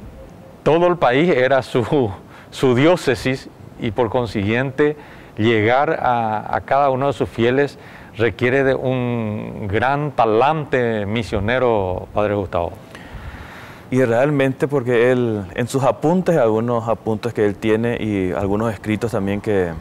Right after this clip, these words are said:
Speaker 2: que se hizo sobre su vida, nos narra las, eh, los padecimientos que tuvo, eh, durante la misión. Y nos comenta él mismo, ¿verdad? Que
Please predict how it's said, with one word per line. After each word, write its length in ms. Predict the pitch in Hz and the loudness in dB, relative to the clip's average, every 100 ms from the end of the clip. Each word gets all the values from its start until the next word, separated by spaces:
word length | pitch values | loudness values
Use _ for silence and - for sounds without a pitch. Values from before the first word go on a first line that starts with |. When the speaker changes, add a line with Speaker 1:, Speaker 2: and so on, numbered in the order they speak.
| - - - | -14 -20 -18
Speaker 2:
que 120 | - 101 | -10 -6
se 160 | 104 | -4
hizo 160 | 95 110 | -2 -4
sobre 240 | 117 110 | 0 0
su 160 | 104 127 | 2 0
vida, 280 | 110 113 135 - - - - | 2 2 0 -8 -20 -20 -6
nos 200 | 117 110 | -4 -2
narra 400 | 107 110 127 127 | 0 2 2 2
las, 540 | 120 113 101 95 - - - - - - - - - | 2 2 0 -4 -12 -18 -20 -20 -20 -20 -20 -20 -14
eh, 240 | 104 95 95 | -8 -6 -2
los 160 | 123 | -2
padecimientos 800 | - 120 120 139 117 110 117 135 | 2 2 2 2 2 2 0 -2
que 180 | - 120 | 0 0
tuvo, 500 | 101 117 110 117 117 | 0 0 2 2 2
eh, 140 | 113 104 | 0 0
durante 320 | 110 104 113 | 0 0 0
la 100 | 107 | 0
misión. 380 | 104 - 87 76 - - - - - | 0 -2 -6 -6 -14 -20 -20 -20 -8
Y 120 | 123 | -2
nos 120 | 117 | -2
comenta 480 | 110 110 110 123 117 | 0 2 2 2 2
él 80 | 107 | 2
mismo, 360 | 98 95 95 85 | 0 -2 -4 -4
¿verdad? 220 | 82 85 | -4 -4
Que 500 | 101 98 95 87 | -2 -2 0 -2